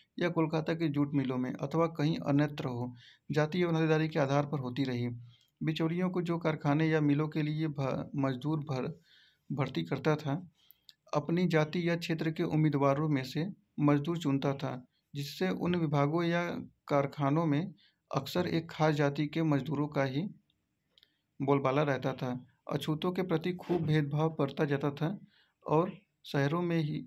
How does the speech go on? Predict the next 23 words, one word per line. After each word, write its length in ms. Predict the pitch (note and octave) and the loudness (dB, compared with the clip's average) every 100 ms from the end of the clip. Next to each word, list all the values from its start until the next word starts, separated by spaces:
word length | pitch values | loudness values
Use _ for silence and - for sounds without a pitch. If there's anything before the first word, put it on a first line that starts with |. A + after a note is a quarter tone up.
| - | -6
भी 280 | C3+ F3 - - _ - | -2 -4 -4 -12 _ -4
इस 160 | D#3+ D#3+ | -2 0
तरह 180 | D#3+ | 0
के 200 | E3 F3+ | 0 -4
पूर्वाग्रह 640 | F3 D#3 C#3 D3 C#3+ D#3 E3 | -4 0 2 2 2 2 0
का 160 | E3 | 0
अभाव 360 | D3+ - C#3 D#3 | -2 -2 0 2
नहीं 260 | C#3 C3+ | 2 0
था। 300 | B2+ B2+ B2 - | -2 -4 -4 -4
हालांकि 400 | C#3 C#3+ D3 F3+ | 2 2 2 2
यह 140 | F#3 | 0
गांव 300 | D#3+ D3 D#3+ | 2 4 4
की 100 | E3+ | 0
तुलना 300 | E3+ D3 D3+ | 0 2 2
में 160 | E3 E3+ | 0 0
कम 240 | C#3 C3+ | -2 -2
था। 280 | C#3 B2+ - - - - _ - | -2 -6 -8 -20 -20 -20 _ -2
यह 120 | F3+ | -2
कोई 280 | F3+ F#3 F#3 | 2 0 4
आश्चर्यजनक 500 | E3 E3+ E3+ E3+ E3+ | 2 2 0 0 2
बात 260 | D#3 E3 D#3+ | 2 2 2
नहीं 260 | C#3 D3 | 2 2
थी, 300 | C#3+ D#3 A3+ | 0 -6 -6